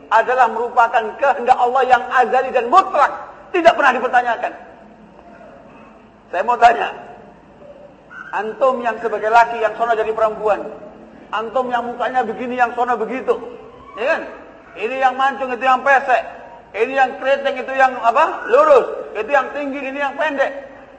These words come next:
Perbedaan-perbedaan semua ini, siapa yang menetapkan? Antum pernah milih nggak? Kenapa kok saya jadi begini ya, kok nggak saya tinggi saja?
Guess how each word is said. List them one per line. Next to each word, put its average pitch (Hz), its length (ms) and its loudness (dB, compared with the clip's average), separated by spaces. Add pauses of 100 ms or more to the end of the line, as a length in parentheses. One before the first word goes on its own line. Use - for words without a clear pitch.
(140)
Perbedaan-perbedaan 311 1040 2
semua 311 320 -2
ini, 381 160 -6 (960)
siapa 220 320 0
yang 196 120 -6
menetapkan? 175 600 -6 (680)
Antum 226 240 0
pernah 285 160 0
milih 349 260 0 (100)
nggak? 190 140 -4 (300)
Kenapa 302 320 0
kok 339 160 -2
saya 262 200 0
jadi 233 120 -2
begini 226 320 -4
ya, 269 80 0
kok 311 80 -10
nggak 220 160 -6
saya 208 200 -4
tinggi 220 240 -10
saja? 233 320 -4